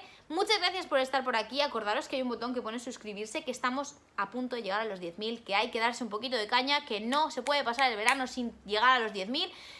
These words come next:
que muchas gracias por estar por aquí, que me apetecía muchísimo hacer este vídeo y de verdad estoy deseando saber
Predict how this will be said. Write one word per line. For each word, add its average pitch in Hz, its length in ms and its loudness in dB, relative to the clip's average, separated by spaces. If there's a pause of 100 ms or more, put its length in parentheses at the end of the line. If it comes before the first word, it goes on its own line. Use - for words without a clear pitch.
que 254 120 -2
muchas 302 240 0
gracias 277 260 0
por 240 140 0
estar 233 240 0
por 208 100 -2
aquí, 311 380 -2 (400)
que 226 200 0
me 214 60 -4
apetecía 208 320 -4
muchísimo 233 560 -6
hacer 208 320 -4
este 202 240 -6
vídeo 220 400 -6
y 226 160 -8
de 196 120 -2
verdad 185 360 -2
estoy 202 300 -8
deseando 202 520 -6
saber 190 420 -2